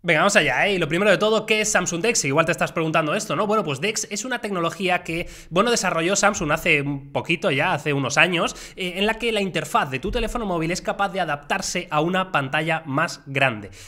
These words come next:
¿vale? Eh, evidentemente toda la interfaz está rediseñada, ahora lo vemos,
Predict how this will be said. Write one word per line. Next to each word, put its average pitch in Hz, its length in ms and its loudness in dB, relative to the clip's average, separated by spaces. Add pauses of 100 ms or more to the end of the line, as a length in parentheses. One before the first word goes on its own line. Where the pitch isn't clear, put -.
(100)
¿vale? 175 340 2
Eh, 147 280 0
evidentemente 202 500 -2
toda 196 140 0
la - 20 0
interfaz 165 300 -2
está 151 120 2
rediseñada, 165 560 0
ahora 160 300 4
lo 151 80 4
vemos, 202 320 0